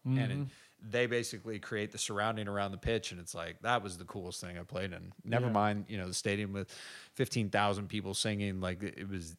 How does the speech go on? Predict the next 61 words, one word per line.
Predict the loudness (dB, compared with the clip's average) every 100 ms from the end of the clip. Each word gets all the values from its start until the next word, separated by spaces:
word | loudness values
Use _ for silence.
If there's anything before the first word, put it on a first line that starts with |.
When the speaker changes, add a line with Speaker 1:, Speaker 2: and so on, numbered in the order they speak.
| -6
Speaker 1:
it |
was | -4 -4
that. | 2 4 2 -2
It | -12
was |
Speaker 2:
It | -6
was | -2
Speaker 1:
this | 0
Speaker 2:
just, | 2
Speaker 1:
whole | 2
Speaker 2:
it |
was | 4 4
a |
Speaker 1:
community | 4 8
Speaker 2:
cow | 8 8
Speaker 1:
coming | 8
out. | 6 6
Speaker 2:
pasture | 4 4 6
Speaker 1:
Yeah. | 6 4 4
Speaker 2:
and | 2
a | 4
couple | 4 4
of | 4
goals | 8 10 10 8 6
Speaker 1:
It, | 4
Speaker 2:
and |
a | 6
Speaker 1:
it |
was | 6
Speaker 2:
bunch | 8
of |
people | 8 8
Speaker 1:
amazing. | 8
Speaker 2:
drinking | 8 6
beer. | 4 6
Speaker 1:
And, | 4 2
Speaker 2:
Let's | 2
Speaker 1:
and, | 2
Speaker 2:
have | 4
a |
good | 4
Speaker 1:
you | 6
know, | 8 8
Speaker 2:
time. | 4 -6 -8
Speaker 1:
and | 2 10
so | 12 12
a | 10
lot | 10 12
of |
guys | 10 8
have | 6
commented | 2 2 2 0 -2
the |
pitch | 2 2 2 2
probably | 4 4 2
isn't, | -2 -6 -10 -10
you | -10
know, | -10 -12 -16 _ _ _ _
the | -6
best | -2 2 2 2
surface. | 2 4 4 2 0